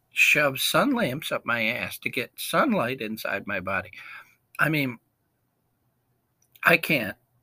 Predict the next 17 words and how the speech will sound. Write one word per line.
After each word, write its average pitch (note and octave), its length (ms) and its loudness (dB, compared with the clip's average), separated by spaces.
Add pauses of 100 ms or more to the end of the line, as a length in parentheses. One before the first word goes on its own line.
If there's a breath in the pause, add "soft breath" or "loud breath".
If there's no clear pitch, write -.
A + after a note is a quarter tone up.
(440)
take B2 220 0
a F#2+ 60 -6
person G#2+ 400 -4
like F#2 200 -6
that - 200 -6
seriously. D#3+ 420 -2
Nobody G3 360 -2
should - 180 -6
be G2+ 80 -4
able F#2 140 -8
to - 80 -18
take - 200 -12
a - 40 -20
person - 340 -10
like - 200 -12
that - 160 -10
seriously. - 600 -8